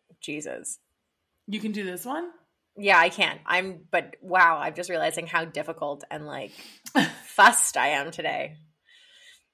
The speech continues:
Speaker 1: It could be the come down after Christmas. We don't know.
Speaker 2: I think so.
Speaker 1: Tell me about someone you miss. I miss my grandma. My, on my mom's side, a lot.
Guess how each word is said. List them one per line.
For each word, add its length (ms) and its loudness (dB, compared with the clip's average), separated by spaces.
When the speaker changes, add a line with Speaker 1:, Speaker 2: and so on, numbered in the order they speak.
Speaker 1:
It 140 -6
could 160 0
be 100 2
the 140 4
come 240 0
down 160 -6
after 200 -10
Christmas. 460 -12
We 120 -4
don't 200 -4
know. 160 -14
Speaker 2:
I 60 -16
think 180 -10
so. 140 -16
Speaker 1:
Tell 220 -6
me 60 -6
about 180 -4
someone 200 -10
you 80 -8
miss. 400 -10
I 60 -10
miss 160 -6
my 120 -6
grandma. 440 -4
My, 500 0
on 80 -4
my 120 -2
mom's 240 -4
side, 300 -4
a 80 -4
lot. 300 -4